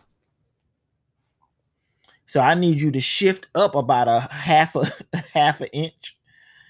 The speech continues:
and do this, that, and the third, and you'll be, you'll be phenomenal."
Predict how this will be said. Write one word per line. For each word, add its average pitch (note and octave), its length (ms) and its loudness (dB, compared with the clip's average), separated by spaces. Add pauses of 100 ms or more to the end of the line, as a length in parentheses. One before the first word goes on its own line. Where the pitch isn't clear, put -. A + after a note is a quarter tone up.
(640)
and C#3+ 180 0
do D#3+ 160 4
this, E3+ 220 4
that, D#3+ 220 2
and D#3 80 -4
the D3+ 60 -4
third, F#3 500 0 (160)
and E3 140 -2
you'll G#3 180 4
be, F3 260 4
you'll G3+ 220 2
be F#3+ 140 -2
phenomenal." G#3 600 -6